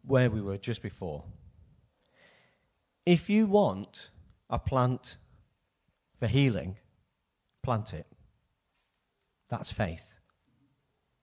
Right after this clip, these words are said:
Because we talk about in Ezekiel, and Cheryl may touch on this later on, the leaves for healing. If you want that,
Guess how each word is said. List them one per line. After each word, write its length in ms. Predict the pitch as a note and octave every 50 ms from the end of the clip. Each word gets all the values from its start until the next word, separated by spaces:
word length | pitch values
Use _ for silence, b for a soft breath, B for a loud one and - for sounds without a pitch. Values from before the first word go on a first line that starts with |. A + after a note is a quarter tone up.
| _ _ -
Because 240 | - A#2 - B2 G2+
we 100 | A2 A#2
talk 320 | - - D3+ D3 C3 -
about 420 | C3+ A#2 B2 B2+ B2+ A#2+ - - -
in 140 | A2+ A2+
Ezekiel, 540 | A2+ G2+ G#2+ A#2 A2+ A2+ - C#3 C#3+ D3+ D3+ - - -
and 80 | G#2+
Cheryl 220 | - - B2+ A#2 A#2
may 120 | A2 G2+
touch 440 | - - - - C#3 - - - -
on 120 | A2+ A2
this 140 | G#2+ G2+ -
later 320 | G#2+ G#2 G2+ G2 - -
on, 160 | F#2+ F#2 G#2 - b b b b b b b b b
the 80 | - A#2
leaves 560 | A2+ A#2 A#2+ A#2 A2 A2+ A2+ A2 - - - _ _ _ _ _ -
for 100 | - G#2
healing. 340 | G2+ A2+ G2 F#2 D#2+ C2+ - - _ _ _ _ _ _ _ _ _ _ _ _ _ _ _ _ -
If 160 | D3+ - -
you 100 | F3+ D#3+
want 260 | E3 G3 A3 G#3 -
that, 220 | - E2 F2 G#2